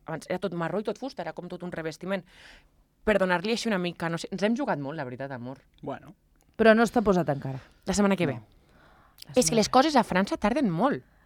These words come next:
Speaker 3: Clar, no. I no ho podríeu haver comprat aquí i fer
Speaker 1: Clar,
Speaker 3: no,
Speaker 1: clar, ja
Speaker 3: clar,
Speaker 1: és
Speaker 3: anava a dir el tax free, però <laughs>
Speaker 1: No, no, o sigui, si,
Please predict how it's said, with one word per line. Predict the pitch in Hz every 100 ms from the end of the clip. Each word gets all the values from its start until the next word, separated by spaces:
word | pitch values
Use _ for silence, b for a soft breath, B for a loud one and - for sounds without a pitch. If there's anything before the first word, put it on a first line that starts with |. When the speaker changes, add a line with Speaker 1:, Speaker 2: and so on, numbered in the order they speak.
| _
Speaker 3:
Clar, | - 185
no. | 180 233 190 -
I | 196
no | 214
ho |
podríeu | 202 262 254
haver | 247 262
comprat | 254 240 247
aquí | 240 240 233
i |
fer | - 240 226 220
Speaker 1:
Clar, | 208
Speaker 3:
no, | 214
Speaker 1:
clar, | 233
ja | 240
Speaker 3:
clar, | 202 185
Speaker 1:
és |
Speaker 3:
anava | 180 208
a |
dir | 208
el | 190
tax | 208 202
free, | - 226
però | - 190 -
<laughs> | 220 294 233
Speaker 1:
No, | 247 285
no, | 302 330
o | 226
sigui, | 233 208
si, | 180